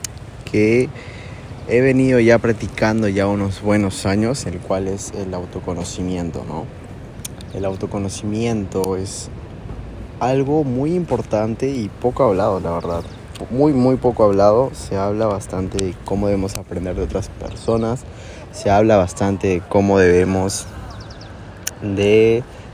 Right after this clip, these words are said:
estudiar a los grandes, ver cómo lo hicieron, ver cómo se comportaron y tratar de modelarlo, ¿verdad? Sin embargo, cada persona es todo un mundo.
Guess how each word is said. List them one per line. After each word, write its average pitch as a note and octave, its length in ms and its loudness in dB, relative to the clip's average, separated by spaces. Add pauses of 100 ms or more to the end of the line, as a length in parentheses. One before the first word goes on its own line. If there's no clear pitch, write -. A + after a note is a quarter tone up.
estudiar G2+ 320 0
a - 20 2
los F#2 180 -2
grandes, A#2+ 680 2 (120)
ver G2+ 200 0
cómo G#2 220 0
lo F2+ 40 -2
hicieron, B2+ 580 2 (380)
ver G#2+ 160 0
cómo G#2+ 160 -2
se - 120 -10
comportaron G#2+ 600 0
y G2 60 -2
tratar F2+ 300 -2
de F#2 100 0
modelarlo, F2 580 -2
¿verdad? F2+ 300 -2 (580)
Sin G2+ 140 -4
embargo, G#2+ 640 4 (400)
cada A2 180 8
persona G2+ 400 -4
es - 140 -8
todo A#2+ 220 6
un G2+ 140 0
mundo. G#2+ 360 2